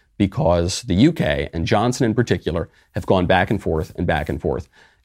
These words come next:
At the early part of covid, Bojo was going out, shaking hands, kissing people. He was ignoring all of the stupid rules. Then he got covid and he got spooked about it. And he went completely in the other direction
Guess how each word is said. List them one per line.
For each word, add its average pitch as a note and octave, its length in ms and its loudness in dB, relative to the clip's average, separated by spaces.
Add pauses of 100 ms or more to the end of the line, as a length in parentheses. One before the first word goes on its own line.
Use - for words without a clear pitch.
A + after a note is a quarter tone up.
At F#2 160 2
the F#2 200 2
early D3+ 280 6
part A#2 420 4
of G2 120 -4
covid, F2+ 560 2 (220)
Bojo G#2+ 880 4 (240)
was F#2 560 4
going A2+ 400 2
out, G#2 240 0
shaking A2+ 500 2
hands, G2+ 440 0
kissing A2 420 0
people. G2 440 2
He F2 80 0
was E2+ 160 -2
ignoring A2+ 480 2
all G#2+ 160 2
of G2 100 0
the F#2+ 80 -2
stupid F2+ 640 -2
rules. G#2 460 -4 (240)
Then D#3+ 180 4
he G3+ 140 4
got D3+ 260 6
covid F#2 540 0
and F#2+ 120 -4
he F#2 60 0
got F#2 300 0 (1080)
spooked E3 460 2
about B1+ 260 -6
it. - 120 -6 (880)
And A2 100 4
he A#2+ 60 8
went B2 220 2
completely F3 520 4
in C#3 60 4
the A#2+ 80 4
other E2+ 200 0
direction D2+ 540 -4